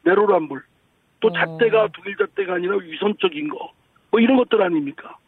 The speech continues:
Speaker 2: 예.
Speaker 1: 그리고 국민의 상식에 반하는 억지 주장들, 뭐 이런 것들, 그리고 다 의석이 많음에도 불구하고 어떤 면에서는 무능하고 어떤 면에서는 말하자면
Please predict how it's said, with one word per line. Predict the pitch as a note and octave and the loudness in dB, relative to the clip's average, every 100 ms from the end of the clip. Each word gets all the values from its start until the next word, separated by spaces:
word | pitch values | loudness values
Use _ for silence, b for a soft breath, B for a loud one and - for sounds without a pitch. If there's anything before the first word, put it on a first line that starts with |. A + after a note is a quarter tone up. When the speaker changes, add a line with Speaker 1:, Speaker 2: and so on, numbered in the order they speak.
| - | -14
Speaker 2:
예. | D#3+ D3+ | -10 -8
Speaker 1:
그리고 | C#3+ C#3+ C#3+ | -6 -6 -6
국민의 | G#3+ A3+ A3+ G#3+ - | 0 2 4 2 0
상식에 | G#3+ G3+ - G3 | -8 -8 -2 0
반하는 | F#3 E3+ F3+ A#3 A#3+ _ _ - | 2 0 0 0 -2 _ _ -2
억지 | - - - | -2 0 -6
주장들, | G3+ - D3+ C#3+ - _ _ _ _ _ - | -2 -2 0 -2 -6 _ _ _ _ _ 0
뭐 | A#3 | 2
이런 | B3 | 4
것들, | A3+ E3+ | 2 0
그리고 | F3 A3 | -2 -2
다 | - - - B B B B | 0 -4 -4 B B B B
의석이 | G3 G#3+ G#3 A3 | 0 2 2 2
많음에도 | F3+ F#3+ G3+ F#3+ F#3 | 2 2 2 4 2
불구하고 | F3 F3+ F3+ F3 F3 E3+ G#3+ B3+ - B B _ | 0 -4 -2 -4 -4 0 2 2 0 B B _
어떤 | F3+ - B3+ A#3 | -2 0 2 4
면에서는 | A3+ G#3+ G#3 A3 A3 F#3 | 4 2 2 0 0 -4
무능하고 | E3+ F#3+ E3+ C#3+ - _ _ - | 0 2 2 -2 -8 _ _ -2
어떤 | - - A3+ | -2 0 2
면에서는 | A3 G#3 F#3+ G3 A3 C4+ - _ _ _ _ - | 4 4 2 0 2 0 -2 _ _ _ _ -2
말하자면 | F#3 G3 G#3 G3+ F3+ | 0 2 2 2 -2